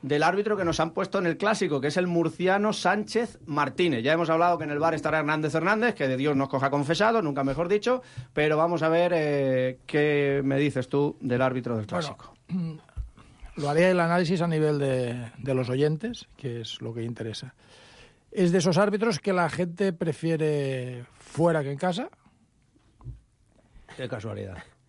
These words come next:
Speaker 2: Que es, es nervioso y a veces llega a perder los papeles. Es peso-, eso no es bueno para un Barça Madrid, que hay que estar preparado para cualquier acicate. Pero físicamente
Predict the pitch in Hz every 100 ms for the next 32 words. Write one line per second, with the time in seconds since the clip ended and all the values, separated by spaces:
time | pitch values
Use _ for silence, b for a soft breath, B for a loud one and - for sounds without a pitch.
0 | B B B B B B _ _ 208 -
1 | - - 175 175 175 170 - - - -
2 | - - - - - - - - - B
3 | B - 165 208 190 175 165 143 185 185
4 | 196 180 156 156 175 151 156 151 156 139
5 | 139 127 135 135 131 127 156 190 135 -
6 | 147 113 160 - 170 151 - 156 147 143
7 | 143 131 131 143 123 127 127 127 120 127
8 | 127 139 127 127 123 123 - 131 120 117
9 | 120 131 131 113 - - 113 110 107 110
10 | - 113 117 135 117 147 160 160 208 -
11 | _ b b b b b b b b _
12 | _ _ 160 160 160 160 - - 175 180
13 | 170 160 180 180 147 185 185 190 208